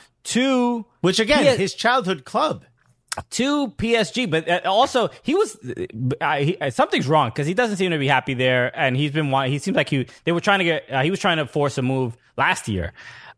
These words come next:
Speaker 1: um, but he's gonna be going.
Speaker 2: By the way, uh, Napoli's his childhood club, but, uh, Milan is where he started. Milan
Speaker 1: Yes.
Speaker 2: is where, you know, remember he was gonna leave Milan,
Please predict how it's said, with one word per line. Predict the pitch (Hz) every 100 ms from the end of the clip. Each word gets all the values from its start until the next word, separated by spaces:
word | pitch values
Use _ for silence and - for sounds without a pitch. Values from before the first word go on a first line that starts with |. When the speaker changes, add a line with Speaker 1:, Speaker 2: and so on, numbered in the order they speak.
| -
Speaker 1:
um, | 135 135 127 117 _ _ 151
but | 175
he's | 247
gonna | 294 262
be | 233
going. | 190 175
Speaker 2:
By | 175
the | 165
way, | 127 - -
uh, | 156 143
Napoli's | 156 151 127 110 85
his | 92
childhood | 110 95 104 101
club, | 120 95
but, | 180 151 - _ _ _ -
uh, | 165 160 156
Milan | 165 190 202 185
is | 135
where | 160
he | 139 143
started. | - 240 233 95 69 _ _
Milan | 147 156 170
Speaker 1:
Yes. | 139 135
Speaker 2:
is | 160
where, | 147 143
you | 147
know, | 156 135
remember | 147 202 220
he |
was | 214 175
gonna | 202 175
leave | 185
Milan, | 175 180 180 185 185